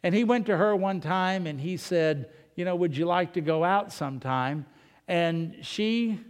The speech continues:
correctly said, "No, I, I can't." And he said, "Why?" And she said, "Because I belong to Christ, and I won't date anybody who has not surrendered their life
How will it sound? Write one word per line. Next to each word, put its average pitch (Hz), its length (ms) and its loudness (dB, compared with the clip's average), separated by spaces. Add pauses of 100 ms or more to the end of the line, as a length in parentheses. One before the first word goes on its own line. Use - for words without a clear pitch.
(180)
correctly 190 760 4
said, 139 500 0 (240)
"No, 208 480 0
I, 170 420 -2
I 156 140 -2
can't." 156 540 -6 (440)
And 156 160 -4
he 180 140 -4
said, 139 320 -4
"Why?" 151 480 -4 (580)
And 143 240 -6
she 170 180 -6
said, 151 380 -2
"Because 160 600 -2 (240)
I 214 180 2
belong 202 520 2
to 143 80 -4
Christ, 123 800 0 (520)
and 165 140 0
I 208 140 6
won't 214 280 0
date 185 280 2
anybody 139 680 -4 (360)
who 151 180 -2
has 131 180 -2
not 160 280 0
surrendered 147 560 -2
their 139 180 0
life 127 400 -4